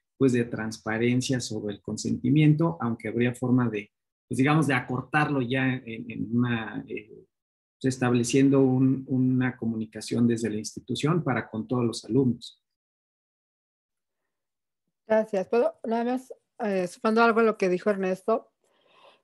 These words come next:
Speaker 2: No sé, y debe, debe haber en el aviso de privacidad integral. A ver, ah,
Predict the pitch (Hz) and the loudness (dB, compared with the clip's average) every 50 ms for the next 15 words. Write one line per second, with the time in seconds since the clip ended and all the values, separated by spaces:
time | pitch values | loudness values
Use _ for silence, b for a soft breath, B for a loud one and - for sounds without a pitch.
0 | _ _ _ _ _ _ _ _ _ _ 330 262 247 277 294 277 - 269 247 233 | _ _ _ _ _ _ _ _ _ _ 0 4 4 6 4 6 6 8 8 8
1 | - 240 226 208 208 202 208 214 220 202 190 - 185 202 202 214 220 202 190 180 | 8 6 6 6 6 6 6 6 6 4 4 2 2 2 4 4 4 4 4 4
2 | 202 240 226 - 302 233 196 190 196 190 190 190 - 220 214 208 208 - 180 175 | 4 2 0 -4 -6 -4 0 2 2 2 0 0 0 -2 -2 -2 0 0 0 0
3 | 175 - - 180 175 175 175 175 175 - 190 196 196 208 208 202 - 220 180 185 | -2 -2 -4 -4 -4 -4 -4 -6 -4 -4 -2 0 0 0 0 0 -2 -4 -2 0
4 | 185 190 - _ _ 202 190 190 185 180 180 175 165 160 | 0 0 -2 _ _ -4 -2 -2 -2 -2 -2 -4 -6 -8